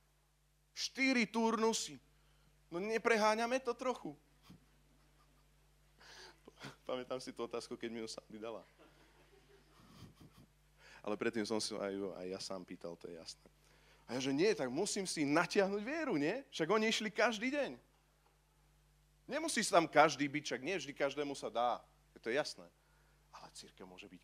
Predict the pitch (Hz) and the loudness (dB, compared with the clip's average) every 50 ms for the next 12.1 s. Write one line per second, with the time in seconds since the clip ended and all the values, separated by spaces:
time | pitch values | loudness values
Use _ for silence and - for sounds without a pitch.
0 | _ - 120 104 - - - 120 120 139 160 165 185 214 208 202 - - - - | _ -12 -10 -10 -10 -8 -8 -8 -6 -4 -4 -4 -4 -4 -6 -6 -10 -16 -20 -20
1 | _ - - - - - - 156 - 139 131 131 160 160 156 180 175 185 196 202 | _ -20 -20 -20 -20 -8 -6 -4 -2 -2 -2 -4 -2 0 2 2 2 2 2 2
2 | 208 208 208 202 185 143 123 - - - - - - - - - - - 190 185 | 4 4 4 2 2 0 -4 -6 -10 -12 -16 -20 -20 -20 -20 -8 -2 -2 -2 0
3 | 160 135 175 202 240 233 226 214 - - - 180 190 202 214 220 202 226 220 226 | 4 8 10 10 10 10 6 4 2 4 4 4 4 4 4 6 8 10 10 10
4 | 226 226 226 220 - - - - - - - - - - 131 156 185 160 156 208 | 10 8 6 6 2 -2 -6 -16 -18 -18 -18 -20 -12 -2 0 0 2 8 10 10
5 | 233 247 226 233 214 - 233 226 233 214 - - 247 240 233 202 226 233 220 - | 10 10 8 4 6 8 8 8 8 6 4 4 6 6 6 6 6 4 4 4
6 | - 233 208 214 220 233 247 247 247 233 233 226 220 - 226 247 247 214 202 185 | 2 2 2 4 6 6 6 6 6 6 4 4 4 2 0 4 6 6 6 6
7 | 160 139 - 123 127 175 208 208 - - 220 214 208 - - - - - - 170 | 6 4 2 2 4 6 6 6 6 6 6 6 6 6 2 -14 -10 -2 2 4
8 | 196 196 196 - 214 202 196 185 175 180 180 - 185 180 - 208 202 - - 208 | 4 4 6 6 6 6 6 6 6 6 4 4 2 2 4 2 2 4 4 4
9 | 196 196 - - 185 180 190 208 240 269 - 294 302 320 294 208 220 - - 156 | 4 4 4 2 2 2 4 4 4 4 6 8 8 8 8 8 6 8 10 8
10 | 151 - - - 185 175 175 - 170 156 - 170 175 170 160 156 147 - - - | 8 8 8 8 8 8 6 4 2 2 2 2 2 4 4 2 0 0 -2 0
11 | 147 139 135 123 - - - 139 - - - - - - - 185 214 220 196 196 | 0 0 0 -2 -2 -4 -6 -6 -6 -6 -8 -14 -2 6 10 10 12 12 12 10
12 | 196 | 8